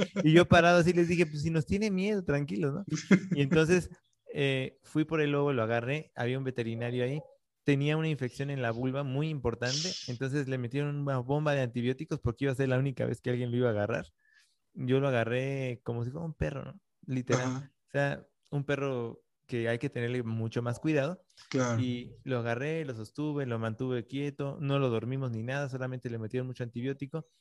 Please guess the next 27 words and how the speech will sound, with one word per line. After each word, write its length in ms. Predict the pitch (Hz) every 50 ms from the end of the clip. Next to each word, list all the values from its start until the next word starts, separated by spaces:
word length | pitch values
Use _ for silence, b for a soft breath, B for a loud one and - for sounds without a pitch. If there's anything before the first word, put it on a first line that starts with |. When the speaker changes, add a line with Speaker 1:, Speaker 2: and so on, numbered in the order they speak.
| _ _ _ _ _ _ _ _ _ _ _
Speaker 1:
Y 160 | - 156 147
al 100 | 143 143
momento 340 | 147 147 160 165 160 180 170
de 80 | 165 147
meter, 260 | 135 123 - 147 -
era 80 | 156 156
un 80 | 156
lobo 180 | 160 156 156 147
mexicano, 520 | 131 117 113 - - 135 131 135 151 156 -
y 120 | - 139 127
al 100 | 123 123
meterlo 360 | 123 120 - 147 147 165 170
a 40 | 156
la 100 | 135 120
jaula, 380 | - 143 147 151 165 196 - _ _ _ _ _ _ _ _ _ _ _ _ _ _ -
me 140 | 151 151 143
descuido, 500 | 139 131 - - 190 202 226 233 - -
voltea, 420 | 160 143 147 147 143 165 185 190 180
se, 160 | - 156 - - - 139 135 139 - - - _
trata 280 | - 156 151 156 - 170
de 100 | 165 151
morderme, 540 | 139 135 135 135 160 175 180 185 196 185
me, 260 | 165 147 139 131 - -
me 240 | 151 139 135 131 131
rasga 320 | 123 139 160 165 170 170 170
un 100 | 160 156
dedo, 340 | 165 175 170 180 175 175